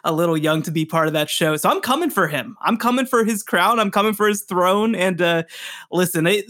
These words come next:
Big twelve Media Days for me is always like a family reunion too, because of, you know, my background covering Baylor and the Big twelve for so long. And, uh,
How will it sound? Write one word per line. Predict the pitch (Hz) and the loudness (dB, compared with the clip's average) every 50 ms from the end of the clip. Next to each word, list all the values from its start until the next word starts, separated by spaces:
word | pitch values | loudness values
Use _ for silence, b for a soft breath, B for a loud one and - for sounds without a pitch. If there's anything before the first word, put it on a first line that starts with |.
| 214 196 | -6 -2
Big | 165 247 254 247 | 0 0 0 2
twelve | 285 247 202 | 0 2 2
Media | 202 202 196 190 | 2 4 4 4
Days | 180 185 180 175 - | 4 2 0 2 2
for | 196 175 | 0 2
me | 170 170 170 | 2 2 2
is | 160 165 | 2 2
always | 160 160 160 147 | 2 2 2 0
like | 160 143 147 | 0 -2 -2
a | 147 143 | -2 -2
family | 147 151 151 151 151 143 | -2 -2 0 0 0 -2
reunion | 139 139 139 143 139 135 131 139 | -2 -2 -2 -2 -2 -4 -6 -4
too, | - 147 | -4 -4
because | 131 139 160 160 185 160 151 143 | -2 -2 -2 0 2 0 2 0
of, | 151 143 135 - | 0 -2 -2 -2
you | 143 131 | -4 -4
know, | 131 | -4
my | 135 135 135 | -4 -4 -2
background | - 147 147 143 - 143 139 - | 0 -2 -2 0 -2 -4 -2 -2
covering | 160 139 139 139 139 147 | -2 -2 0 -2 -2 -2
Baylor | 139 165 175 175 175 175 175 170 | 0 2 2 4 4 4 4 4
and | 156 151 | 2 2
the | 156 151 | 2 2
Big | 156 160 156 | 0 0 0
twelve | - 180 160 160 160 | 2 2 2 2 2
for | - 170 | 0 -2
so | 165 - 165 160 | 0 0 0 0
long. | 160 156 156 160 156 156 156 151 | 0 2 2 2 2 2 0 0
And, | 139 139 135 | -2 -2 -2
uh, | 139 139 139 | -2 -4 -4